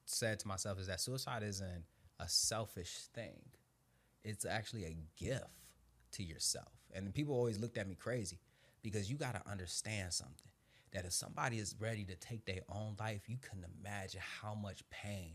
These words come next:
that they are actually going through. You, if somebody's prepared to take their own life,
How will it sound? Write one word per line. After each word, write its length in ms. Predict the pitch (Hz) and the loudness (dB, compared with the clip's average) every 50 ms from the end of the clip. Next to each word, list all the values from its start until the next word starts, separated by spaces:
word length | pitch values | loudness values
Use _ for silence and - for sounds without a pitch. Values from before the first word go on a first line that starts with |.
| 85 - - _ - - - - | -14 -16 -20 _ -20 -16 -8 -4
that 120 | - 92 | -4 -2
they 140 | - 113 107 | 0 0 0
are 140 | 95 85 - - | 0 -2 -2 0
actually 360 | 92 101 95 - - 87 76 | 0 2 0 0 -4 -8 -10
going 300 | 73 - 92 90 90 76 67 - | -8 -8 -8 -8 -8 -10 -12 -14
through. 120 | - 50 - - - _ _ _ _ _ _ _ _ _ _ _ _ _ _ _ _ - | -16 -16 -16 -18 -20 _ _ _ _ _ _ _ _ _ _ _ _ _ _ _ _ -4
You, 320 | 98 98 104 156 170 170 | 0 4 6 6 6 6
if 160 | 143 110 104 | 6 4 4
somebody's 380 | - - 139 156 151 135 117 - | 4 4 6 6 8 6 6 2
prepared 320 | - 95 - 123 123 113 110 | -2 -4 -2 0 0 0 0
to 60 | 117 | -2
take 220 | - - 120 117 - | -2 -2 -4 0 2
their 140 | 110 110 | 2 2
own 180 | 110 113 113 113 | 2 2 2 2
life, 200 | 123 120 120 107 | 2 2 0 0